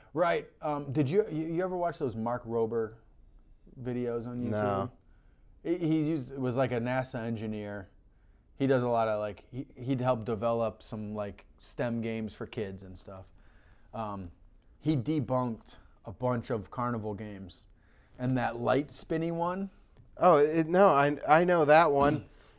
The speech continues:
Speaker 2: It's set to not land on it, even if you're perfect. They set it up with a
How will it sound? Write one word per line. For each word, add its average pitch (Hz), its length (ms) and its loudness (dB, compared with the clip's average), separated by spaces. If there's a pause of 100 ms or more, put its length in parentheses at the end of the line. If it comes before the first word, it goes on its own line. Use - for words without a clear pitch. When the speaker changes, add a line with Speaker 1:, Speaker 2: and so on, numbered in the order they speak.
(100)
Speaker 2:
It's 151 260 4
set - 560 2 (640)
to 151 160 4
not 135 420 4
land 139 300 2
on 113 180 4
it, 113 100 -2
even 127 260 0
if 120 120 -2
you're 131 140 -2
perfect. 131 500 0
They 127 120 2
set 143 260 4
it 139 160 4
up 135 200 2
with 135 140 2
a 120 240 2